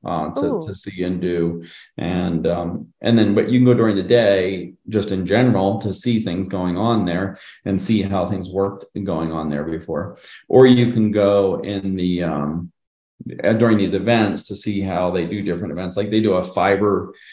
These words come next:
Speaker 1: fiber event. They do a Renaissance fair. The Renaissance fair is not really typical New Mexico, but they do other,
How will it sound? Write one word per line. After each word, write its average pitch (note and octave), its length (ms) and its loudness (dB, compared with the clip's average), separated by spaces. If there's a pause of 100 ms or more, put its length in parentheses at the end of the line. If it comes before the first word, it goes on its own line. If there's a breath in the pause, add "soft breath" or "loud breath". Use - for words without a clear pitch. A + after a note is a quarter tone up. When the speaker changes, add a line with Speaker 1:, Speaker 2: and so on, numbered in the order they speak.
(260 soft breath)
Speaker 1:
fiber G#2+ 400 4
event. F#2 380 0
They G2 100 0
do G#2 140 4
a F2+ 80 2
Renaissance F2+ 640 -4
fair. F2 640 0 (280 loud breath)
The A#2+ 60 0
Renaissance C3 380 2
fair F#2 140 0
is F2+ 100 -4
not E2+ 220 -2
really E2+ 380 -2
typical E2+ 340 -4
New E2 80 -2
Mexico, D#2+ 500 -6
but A#2 140 -4
they C#3 160 6
do B2 220 4
other, G2 540 2